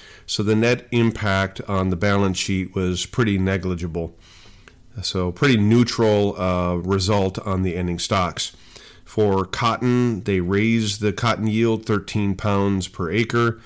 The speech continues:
in probably what was the biggest shock of the whole report, when I think most of the trade was looking for a slight drawdown. Um, they didn't change demand, so there was a build in the cotton carryout, and I think that's what, uh, caught the market pretty flat-footed on the open.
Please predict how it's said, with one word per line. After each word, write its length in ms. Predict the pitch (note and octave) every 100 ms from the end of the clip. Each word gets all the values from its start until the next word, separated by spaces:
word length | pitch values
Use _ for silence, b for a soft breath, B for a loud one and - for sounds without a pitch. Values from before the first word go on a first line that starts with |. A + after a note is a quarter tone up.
| B B B B -
in 180 | G#2+ F2+
probably 340 | - G2+ G2
what 160 | F#2+ F2+
was 140 | F#2
the 80 | F#2+
biggest 340 | F2 G2+ G2+
shock 360 | - G#2+ G2+ G2
of 140 | F#2
the 100 | F2+
whole 160 | F2+ F#2+
report, 560 | F2 F2 C3 B2 A#2+ B B B B B
when 240 | F#2+ F#2 F#2
I 100 | F2+
think 220 | G#2 F#2+
most 320 | F#2+ G2 -
of 40 | F#2+
the 60 |
trade 320 | F2+ G2+ F#2
was 160 | F2+ F2
looking 280 | F#2+ - F2+
for 140 | -
a 60 | F2
slight 340 | - F#2 F2+
drawdown. 580 | - G2+ G2 F#2+ E2 D#2+ - B B B B B -
Um, 600 | F2+ F#2 F2+ F2+ F2 E2+
they 140 | G2+ F#2+
didn't 220 | G2+ G2
change 340 | - G#2+ G2
demand, 460 | - G#2 G#2+ G#2+ G#2+
so 120 | G#2
there 120 | F#2+
was 180 | F#2 F2+
a 40 | F2+
build 480 | D#2+ G#2 G#2+ G#2 F#2+
in 180 | F#2+
the 80 | F2+
cotton 340 | F2 G2 E2+ F2+
carryout, 540 | A2+ A2 A2 G#2+ G#2+ - B B B B B
and 80 | F2+
I 80 | F2
think 360 | F2 F#2 F2+ -
that's 340 | F2+ F2+ -
what, 260 | F#2 - F#2
uh, 240 | F2+ F2
caught 320 | F2 G#2 F#2
the 60 | F#2
market 400 | F#2 F2 F#2+ -
pretty 180 | F#2 F2
flat-footed 600 | - F2+ D#2 G#2+ G2 F2+
on 140 | E2+
the 100 | F2+
open. 460 | G2+ G#2+ A2+ G#2+